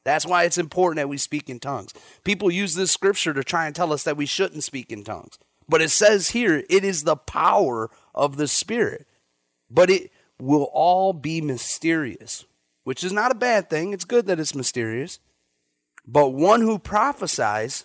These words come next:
strengthens others. So he's not saying one's bad and one's good. He's saying they're both good. He's saying, but we can use this gift to actually strengthen others,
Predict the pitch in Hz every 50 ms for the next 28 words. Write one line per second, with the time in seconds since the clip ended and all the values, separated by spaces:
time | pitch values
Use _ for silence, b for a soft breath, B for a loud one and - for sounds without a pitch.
0 | _ _ - - - - 180 180 160 151 147 - 165 175 180 175 - - 254 254
1 | 233 170 107 98 - - b b b b b b - - 214 220 208 202 240 254
2 | 269 240 - - 262 247 220 208 202 202 208 202 170 151 185 180 175 175 170 170
3 | 170 170 170 165 156 151 143 143 220 240 214 127 113 139 - _ _ _ _ _
4 | _ _ _ _ _ - - 180 220 - - 254 269 277 269 240 214 190 151 143
5 | 220 214 202 - 147 135 185 208 220 170 120 107 - B B B B B - 190
6 | 185 - - 214 202 196 185 170 180 180 170 165 208 226 - 202 185 180 185 208
7 | 247 285 320 302 220 180 170 151 139 - - - 143 135 139 151 - - 156 151
8 | 175 175 175 - - 190 165 - - - 156 156 147 143 - 165 151 156 170 247
9 | 220 - - - - - -